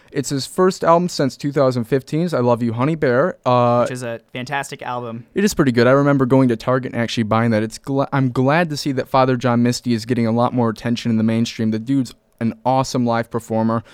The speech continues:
Speaker 1: I'm not a big fan of his first release, but I do love, um, I Love You, Honey Bear. So the album is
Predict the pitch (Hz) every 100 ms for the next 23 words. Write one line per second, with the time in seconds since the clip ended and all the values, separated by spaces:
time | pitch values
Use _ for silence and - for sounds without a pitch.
0 | - - - 123 151 147 151 - 143 143
1 | 127 - - 143 - 147 147 151 - -
2 | 120 120 117 123 127 123 120 113 110 117
3 | 107 104 107 117 113 110 113 117 120 107
4 | 107 - - - _ _ _ _ _ -
5 | 185 185 165 180 220 214 160 -